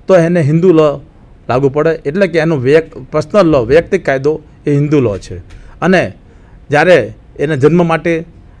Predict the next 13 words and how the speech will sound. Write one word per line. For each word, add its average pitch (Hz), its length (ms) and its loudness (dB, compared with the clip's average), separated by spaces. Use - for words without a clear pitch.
એના 143 180 -4
લગ્ન 156 260 2
માટે, 170 440 -2
એના 139 180 -2
વારસાઈ 147 360 2
માટે 165 440 0
એને 165 380 2
હિન્દુ 160 280 2
લૉ 151 180 2
જ 180 80 -2
લાગુ 160 240 2
પડે 143 220 0
છે, 180 240 0